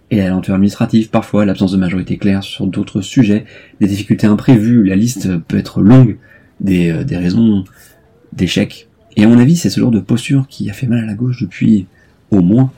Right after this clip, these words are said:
une vingtaine d'années. Sans oublier, bien sûr, hein, le, le mandat de François Hollande, hein, comme un dernier clou sur le cercueil avec, euh,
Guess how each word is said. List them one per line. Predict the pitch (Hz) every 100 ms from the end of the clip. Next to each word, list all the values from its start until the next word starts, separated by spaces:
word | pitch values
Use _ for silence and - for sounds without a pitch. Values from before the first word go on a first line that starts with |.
| -
une | - 90
vingtaine | 85 - 87
d'années. | 85 95 - _ _ _ _
Sans | 107
oublier, | 95 110
bien | 95 82
sûr, | - 101
hein, | 85 87
le, | 87 - - - - - _ -
le |
mandat | - - -
de |
François | - 90 - 95
Hollande, | 127 92
hein, | 90 -
comme | 90 80
un |
dernier | 85 95 95
clou | 85 - 113
sur | - 107
le | 90
cercueil | - - 131 110
avec, | 87 90 -
euh, | 139